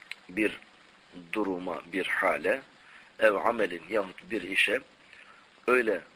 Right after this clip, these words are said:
halet yahut amel ki vaka'a bunlar meydana gelmiş. Nerede? Fi zamanin sabikin. Fi zamanin zamanda. Öyle zaman ki sabikin geçmiş.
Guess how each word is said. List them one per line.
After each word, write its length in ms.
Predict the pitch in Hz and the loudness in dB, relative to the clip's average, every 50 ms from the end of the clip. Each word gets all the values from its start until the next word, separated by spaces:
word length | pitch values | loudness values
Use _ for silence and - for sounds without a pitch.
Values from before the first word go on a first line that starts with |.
| _ _ - - - | _ _ -20 -20 -12
halet 720 | - - - - 110 104 98 95 98 104 110 - - - - - - - - | -2 0 6 6 8 6 6 4 2 0 0 -2 -12 -20 -20 -20 -20 -18 -16
yahut 400 | 92 101 107 104 98 95 92 - - - | -8 0 2 2 2 2 -2 -10 -12 -4
amel 300 | - 104 101 107 117 147 | -2 -2 4 4 2 2
ki 400 | - - - 151 143 143 156 - - - - - - - - | 2 -6 -2 0 0 0 0 -2 -10 -20 -20 -20 -20 -16 -2
vaka'a 960 | 90 98 104 - - 98 95 90 78 95 101 104 107 110 120 123 131 143 147 143 - - - - - - - - | 2 2 2 2 2 2 2 2 2 2 2 4 6 6 6 6 6 4 2 -2 -6 -20 -20 -20 -20 -20 -20 -12
bunlar 380 | 104 107 110 104 101 104 101 98 | -4 -4 -2 0 2 2 2 2
meydana 520 | 95 98 98 98 98 98 104 104 117 127 | 2 0 0 0 2 2 2 2 2 2
gelmiş. 580 | 127 135 135 139 139 147 156 165 - - - - - - - - - - - - - | 4 4 2 2 2 0 0 0 0 -2 -2 -6 -12 -20 -18 -18 -20 -20 -20 -14 0
Nerede? 480 | 113 135 135 127 117 123 139 151 156 - - - - - - - | 4 4 6 6 4 4 2 0 0 -4 -12 -20 -20 -20 -18 -14
Fi 200 | - - 117 104 | -6 -4 -4 -2
zamanin 680 | 101 110 107 107 120 135 147 151 156 170 175 190 208 - - - - - - - | 0 0 2 4 6 6 6 6 4 2 0 -2 -12 -18 -20 -20 -20 -20 -20 -18
sabikin. 600 | - - - - 123 117 101 95 92 - - - 71 - - | -14 -10 2 4 4 4 4 0 -6 -8 -8 -12 -14 -14 -10
Fi 160 | - 117 113 | -8 -6 -2
zamanin 400 | 107 120 127 127 143 160 165 156 | 0 0 4 6 4 4 4 2
zamanda. 420 | 135 139 131 123 117 107 101 98 98 | 0 0 2 2 2 0 0 0 0
Öyle 200 | 110 123 131 123 | 0 0 0 0
zaman 340 | 117 139 139 143 151 156 | 0 0 2 2 2 0
ki 100 | 143 - | -2 -6
sabikin 600 | - - 147 147 143 139 - - 175 185 202 190 - - - - - - - - _ - | -2 2 2 2 2 2 -2 0 0 -2 -2 -2 -16 -20 -20 -20 -20 -20 -20 -20 _ -10
geçmiş. 560 | - 101 - - - 69 62 - - - - | -8 -6 -2 -2 -4 -2 -2 -2 -2 -2 -2